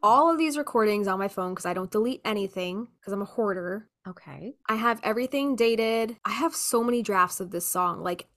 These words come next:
Speaker 1: as it was progressing from
Speaker 2: Mm-hmm.
Speaker 1: the very first inception of the idea until, like, the most recent demo that I have, which is, like, the f-, whole entire song, start to finish, and kinda, like, how I play it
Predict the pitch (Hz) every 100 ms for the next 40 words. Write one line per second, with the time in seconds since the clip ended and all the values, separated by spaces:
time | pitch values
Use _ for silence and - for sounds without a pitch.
0 | _ _ - 220 226 214 220 214 - 220
1 | 196 180 - 220 247 - 208 202 196 _
2 | 170 156 214 196 196 202 208 - 202 190
3 | 190 180 180 - 208 185 185 175 180 175
4 | 196 - 185 185 208 185 170 - _ 196
5 | 214 214 214 - 208 208 208 139 208 202
6 | 196 196 196 185 202 196 180 185 190 185
7 | 180 170 190 180 185 180 190 - _ _
8 | - 226 208 202 202 190 190 190 185 185
9 | - 190 180 202 190 185 185 - - -
10 | 202 190 - 226 220 202 214 196 185 -
11 | 233 208 202